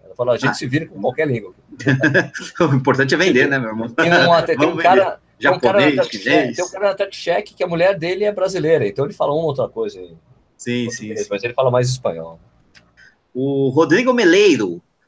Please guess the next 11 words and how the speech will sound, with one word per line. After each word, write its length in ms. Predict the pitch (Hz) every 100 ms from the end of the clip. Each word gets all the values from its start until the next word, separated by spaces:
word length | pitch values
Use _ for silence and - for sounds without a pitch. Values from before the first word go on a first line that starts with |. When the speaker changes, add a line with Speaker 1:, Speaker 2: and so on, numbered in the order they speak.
| _
Speaker 2:
"Vocês 240 | 185 269
sabem 240 | - 330 302
alguma 260 | 247 233
coisa 200 | 208 208
sobre 160 | 202 180
a 40 |
Marabana, 920 | 160 156 202 233 180 135 220 160 107 -
a 60 |
Maratona 500 | 131 170 147 - 190 165
de 100 | 143
Havana?" 540 | 120 175 208 110 -